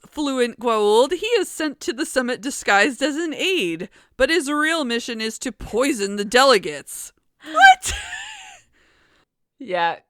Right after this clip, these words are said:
Speaker 2: I actually do have some vague recollections of this episode. <laughs>
Speaker 1: I
Speaker 2: It's
Speaker 1: remember
Speaker 2: weird.
Speaker 1: some of it. I don't
Speaker 2: <laughs>
Speaker 1: remember Daniel being tasked with murdering everybody.
Speaker 2: I don't either. I thought it was more of, like, a spying
Speaker 1: <laughs> Yeah.
Speaker 2: mission.
Speaker 1: Okay,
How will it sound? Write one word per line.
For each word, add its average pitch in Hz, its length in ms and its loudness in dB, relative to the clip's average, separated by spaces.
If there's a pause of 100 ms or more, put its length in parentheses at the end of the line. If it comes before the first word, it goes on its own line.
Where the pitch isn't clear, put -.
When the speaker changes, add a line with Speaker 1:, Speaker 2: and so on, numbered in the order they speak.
Speaker 2:
I 240 140 4
actually 269 300 2
do 233 200 -8
have 190 260 -4
some 175 220 -12
vague 165 260 -4
recollections 175 720 -10
of 151 120 -16
this 170 200 -12
episode. - 320 -10
<laughs> 554 40 -4
Speaker 1:
I - 40 0
Speaker 2:
It's - 140 -6
Speaker 1:
remember 427 280 0
Speaker 2:
weird. 196 60 -12
Speaker 1:
some 427 340 -2
of 240 160 0
it. 185 160 2
I 262 100 0
don't 415 180 0
Speaker 2:
<laughs> - 0 -
Speaker 1:
remember 302 640 -2 (320)
Daniel 311 380 -2
being 233 260 -6
tasked - 460 -2
with 214 160 -10
murdering 208 680 -4
everybody. 170 800 -4 (420)
Speaker 2:
I 294 100 2
don't 480 240 0
either. 208 320 4
I 190 80 0
thought 285 180 -6
it 247 60 -2
was 220 140 -6
more 220 120 -6
of, 202 80 -6
like, 175 140 -10
a 131 60 -14
spying 151 580 -8
Speaker 1:
<laughs> - 0 -
Yeah. 571 80 -8 (100)
Speaker 2:
mission. - 160 2 (1400)
Speaker 1:
Okay, 440 260 2